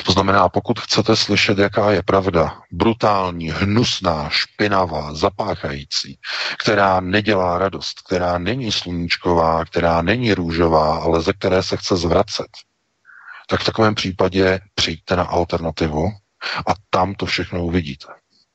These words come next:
Pokud chcete slyšet o tom, jak je všechno sluncem zalité, buďte sluníčkářem, mějte krásný život a žijte v nějaké iluzi,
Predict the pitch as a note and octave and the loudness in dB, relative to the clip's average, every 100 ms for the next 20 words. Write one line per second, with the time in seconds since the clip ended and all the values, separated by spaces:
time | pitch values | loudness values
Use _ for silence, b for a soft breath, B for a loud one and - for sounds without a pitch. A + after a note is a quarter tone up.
0 | _ - B - - - - - - F#2 | _ -10 B -4 0 0 0 -2 0 0
1 | - F2+ G2+ - - F#2 E2+ F2+ - F#2+ | 2 0 0 -2 -2 2 2 2 0 0
2 | F#2+ - G#2 - F2 E2 F2+ F#2+ G2+ G2 | -4 -4 -4 -2 0 2 2 4 4 2
3 | G2 B B B B B B B B B | 0 B B B B B B B B B
4 | B B B B - F#2+ G#2 G#2+ - G2+ | B B B B -2 0 2 0 0 0
5 | G2 G2+ - G2 G2 G2 F#2+ F#2+ F#2 B | 0 0 0 2 2 2 2 2 -2 B
6 | F#2 F#2 F2 F2+ F2+ F2 - F#2+ F2+ F2 | -2 -2 0 0 2 2 0 -4 0 2
7 | E2+ F2 F2 - E2+ D#2+ F2 E2 E2+ E2+ | 4 4 2 0 0 2 0 0 -2 2
8 | E2+ E2 F#2+ F#2 E2+ E2+ D#2+ E2+ | 0 2 0 0 0 0 2 2